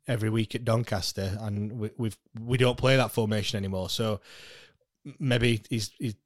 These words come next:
he's based his recruitment around the, the formation that he wanted to play,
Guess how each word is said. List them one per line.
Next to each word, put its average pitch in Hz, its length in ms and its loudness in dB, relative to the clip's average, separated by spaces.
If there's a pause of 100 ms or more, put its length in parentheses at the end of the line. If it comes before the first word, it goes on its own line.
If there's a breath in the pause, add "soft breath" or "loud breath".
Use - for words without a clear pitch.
he's 123 160 -4
based 120 260 2
his 104 120 -6
recruitment 120 520 0
around 113 560 0 (400)
the, 107 100 -2
the 113 160 -6
formation 113 500 0
that 104 40 -6
he 107 60 -6
wanted 123 260 -2
to - 80 -6
play, 98 400 -2